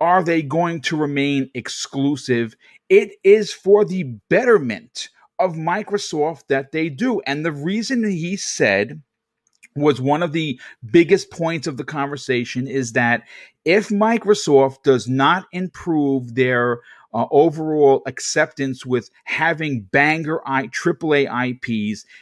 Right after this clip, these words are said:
this generation is going to be like the last one, where Sony is going to be the, the, the console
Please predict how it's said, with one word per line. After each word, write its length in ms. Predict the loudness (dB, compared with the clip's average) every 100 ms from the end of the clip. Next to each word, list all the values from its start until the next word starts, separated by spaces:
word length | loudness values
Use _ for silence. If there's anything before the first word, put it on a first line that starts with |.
| _
this 340 | -6 2 2 2
generation 1000 | -2 -2 0 2 2 0 -2 -2 -4 -12 _
is 180 | -2 -2
going 320 | 0 -2 -2 -2
to 100 | -2
be 340 | 2 2 2
like 260 | 0 0 0
the 80 |
last 400 | 2 2 2 0
one, 240 | -4 -2 -2
where 180 | -2 -2
Sony 720 | -4 -4 0 2 2 0 2
is 160 | 0
going 300 | 2 -2 -2
to 80 | -4
be 160 | -4 -4
the, 240 | -4 -8 -2
the, 180 | -2
the 140 | 0 -6
console 800 | -2 0 0 0 0 0 -2